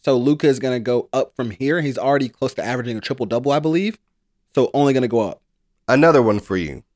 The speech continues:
Speaker 2: Steph just recently passed Reggie Miller for second all-time
Speaker 1: Mm-hmm.
Speaker 2: in three-point shots made. Do you think he is going to be able to take the three-point shot crown from Ray Allen this season?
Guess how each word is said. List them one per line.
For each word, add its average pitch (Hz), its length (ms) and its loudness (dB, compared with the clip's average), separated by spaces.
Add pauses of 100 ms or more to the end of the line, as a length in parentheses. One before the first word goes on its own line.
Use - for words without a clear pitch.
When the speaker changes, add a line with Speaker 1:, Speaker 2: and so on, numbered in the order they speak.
(140)
Speaker 2:
Steph - 600 0 (460)
just 120 460 4
recently 107 640 0 (300)
passed 117 580 0
Reggie 127 380 2
Miller 117 360 0 (600)
for 101 160 -6
second 120 460 -2
all-time 113 720 -2 (280)
Speaker 1:
Mm-hmm. 208 260 -4
Speaker 2:
in 98 80 -8
three-point 113 480 -2
shots 110 380 0
made. 98 360 -4 (340)
Do 120 100 0
you 117 300 2
think - 480 -4 (220)
he 117 180 -2
is 104 120 -2
going 104 240 -2
to 95 120 -10
be 101 160 -2
able 95 180 -2
to 90 80 -6
take 107 420 -4
the 95 120 -6
three-point 101 560 -6
shot 98 320 -4
crown 95 280 -4
from 90 280 -10
Ray 92 180 -4
Allen 82 440 -8
this 92 200 -6
season? 82 360 -10